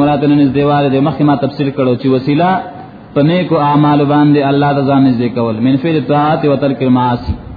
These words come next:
نیک اعمال کول، ګناهونه نه کول، دا وسیله ده. او کوم وسیله چې علما کرامو دا خلق کین، علما کرام پای باندې رد کړي، محققین علما. نور وسیلې خو ټولې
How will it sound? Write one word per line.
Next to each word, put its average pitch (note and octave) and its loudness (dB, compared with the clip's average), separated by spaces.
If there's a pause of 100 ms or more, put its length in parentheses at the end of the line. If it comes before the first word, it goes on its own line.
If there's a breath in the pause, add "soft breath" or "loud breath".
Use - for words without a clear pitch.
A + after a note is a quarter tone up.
(300)
نیک D#3 0
اعمال D3 2
کول، C#3+ 2 (100)
ګناهونه C#3 4
نه C#3+ 2
کول، C3 2
دا B2+ 0
وسیله A#2 -2
ده. G#2+ -6 (440)
او C#3 0
کوم F3+ 0
وسیله F3 0
چې D#3 -2
علما C#3+ 2 (160)
کرامو D3+ 2 (1600)
دا C#3 2
خلق F#3 0
کین، F3+ 2
علما D3+ 2
کرام D#3 0
پای C#3+ 2
باندې C#3+ 2
رد C#3 -4
کړي، D3+ 0
محققین C3+ -2
علما. A#2+ 0 (1160)
نور F#3 2
وسیلې F#3 2
خو D#3+ 0
ټولې F3 2